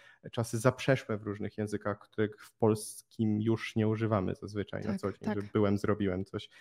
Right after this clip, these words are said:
Speaker 1: zanim zrobiłem coś innego.
Speaker 2: Tak.
Speaker 1: Mm, a w wielu językach to jest przecież, e, to jest przecież na porządku dziennym. Mm, choć w niektórych też przestają tego używać, ale mimo wszystko jest bardziej na porządku dziennym niż, niż w języku polskim, więc jesteśmy jak dziecko we mgle, później się okazuje, że jakieś zasady są i wtedy jest dobry moment, żeby te zasady sprawdzić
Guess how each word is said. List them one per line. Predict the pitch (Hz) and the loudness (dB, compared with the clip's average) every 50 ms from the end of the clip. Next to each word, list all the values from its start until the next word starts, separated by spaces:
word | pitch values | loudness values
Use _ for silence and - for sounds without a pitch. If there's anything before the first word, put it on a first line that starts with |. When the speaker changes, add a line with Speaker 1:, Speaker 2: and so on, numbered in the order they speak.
| - _ | -20 _
Speaker 1:
zanim | - - 98 104 104 104 101 | 0 2 4 4 4 2 0
zrobiłem | 104 - 101 - 104 104 101 104 | -2 -4 -4 -2 0 -2 -2 -2
coś | - - 117 - - | -6 -12 -14 -2 0
innego. | 135 151 160 139 117 107 110 110 - - - - - - | 2 4 6 6 6 4 2 0 0 -10 -16 -18 -8 -4
Speaker 2:
Tak. | - 202 196 123 | -2 -2 0 2
Speaker 1:
Mm, | 123 120 113 | 2 2 4
a | 123 123 | 4 2
w | 120 | 4
wielu | 113 123 120 120 | 6 4 6 6
językach | 120 117 113 113 113 - 120 117 | 6 4 2 0 -2 -4 -4 -4
to | - - | -2 -4
jest | 113 113 - - | -4 -4 -6 -8
przecież, | - 120 113 - 117 113 113 113 - - - | -6 -6 -4 -2 -2 -2 -2 -2 -6 -12 -6
e, | 107 113 110 107 | -4 -2 -2 -2
to | - 117 | -2 -4
jest | 113 - _ | -6 -6 _
przecież | - 113 - 113 113 - | -10 -8 -8 -8 -6 -4
na | 117 110 | -4 -4
porządku | - 120 113 117 110 - - 123 | -2 -2 -2 -2 -2 -2 -4 -6
dziennym. | 113 - 110 107 104 110 127 160 180 185 - - - - - - _ _ _ - | 0 2 2 4 6 6 6 6 6 6 4 -2 -20 -20 -20 -20 _ _ _ 8
Mm, | 135 127 127 127 127 127 123 - - - | 8 10 10 10 8 6 6 2 0 0
choć | - 139 123 | 0 0 0
w | - | 2
niektórych | 123 117 - - 110 - 110 - | 0 0 0 -2 -4 -4 -4 -4
też | 107 - | -4 -8
przestają | - - 120 - - 113 101 98 | -2 -2 -2 0 0 0 0 0
tego | - 107 110 | -2 0 0
używać, | 110 110 113 110 110 110 - | 0 0 2 0 -2 0 4
ale | - 131 135 135 | 6 8 8 8
mimo | 139 143 143 139 | 8 8 6 4
wszystko | - 143 135 - - 131 | 4 0 -4 -2 0 0
jest | 123 120 117 | 0 0 4
bardziej | 123 127 120 117 123 | 4 4 4 4 2
na | 117 113 | 2 0
porządku | 117 - 117 127 123 117 - 123 | 0 -2 -2 0 0 0 0 -2
dziennym | 110 120 120 120 117 113 113 113 | 0 2 2 4 4 2 2 2
niż, | 113 113 - - | 0 0 -2 -2
niż | - 123 110 107 | -2 -2 0 2
w | 113 | 2
języku | 120 113 117 120 117 - 110 | 2 2 2 0 -4 -6 -2
polskim, | - 120 131 143 - - 180 185 - - - - - - _ _ - - | 2 2 2 2 2 4 2 2 2 0 -10 -20 -20 -20 _ _ 0 0
więc | 127 120 | 0 2
jesteśmy | 135 123 - 156 151 - 165 156 | 0 0 0 0 0 2 2 2
jak | 147 135 | 2 2
dziecko | - 151 139 - - - 131 | 2 0 0 0 0 -2 0
we | 117 131 123 | 2 2 2
mgle, | 120 113 131 151 175 180 | 2 2 2 4 4 2
później | 170 - 143 135 123 139 131 | 2 2 -2 0 2 2 0
się | 123 - 131 | 2 0 0
okazuje, | 123 135 127 120 127 127 | 2 2 2 2 2 0
że | 113 120 123 | 2 2 0
jakieś | 120 117 120 120 120 - - | 0 0 0 -2 -6 -6 -4
zasady | - - - 117 110 104 110 | -8 -6 -4 -4 -2 -2 -4
są | - - 170 185 - | 0 4 4 4 4
i | - 147 | 2 -2
wtedy | - - 185 175 175 | 6 6 8 10 10
jest | 151 127 | 8 10
dobry | 131 139 139 139 | 8 6 8 8
moment, | 135 131 127 120 113 | 6 6 6 4 2
żeby | 120 113 | 0 -6
te | - - | -4 -6
zasady | 113 117 113 - 120 107 110 107 | -8 -8 -4 -4 -4 -2 -2 -4
sprawdzić | - - _ - - 135 139 131 117 110 107 107 107 - - _ | -6 -8 _ -2 2 2 2 2 0 -2 -4 -6 -6 -6 -12 _